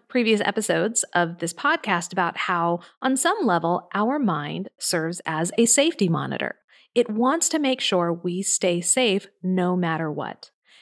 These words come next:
And anytime we put ourselves out there, or we accomplish something big, or we share a big idea or new way of doing something, that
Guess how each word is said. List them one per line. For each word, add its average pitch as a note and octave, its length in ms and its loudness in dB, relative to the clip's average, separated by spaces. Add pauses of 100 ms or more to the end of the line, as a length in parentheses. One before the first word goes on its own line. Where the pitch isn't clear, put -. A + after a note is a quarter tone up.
(120)
And B3+ 160 2
anytime C4+ 580 0
we E3+ 140 2
put A#3 220 0
ourselves D4 360 2
out A#3+ 220 2
there, A#3 180 2
or D#3+ 220 -2
we D3+ 240 -4
accomplish B3+ 460 0
something B3+ 340 2
big, G3 420 0 (300)
or D#3 80 -6
we D3 140 -8
share C4 400 0
a F#3+ 180 -6 (180)
big A#3 460 2
idea G3+ 420 2
or D#3+ 180 -2
new F3+ 220 0
way G#3+ 200 2
of E3+ 120 -2
doing F3+ 280 0
something, C#3+ 560 -4 (540)
that D#4 260 2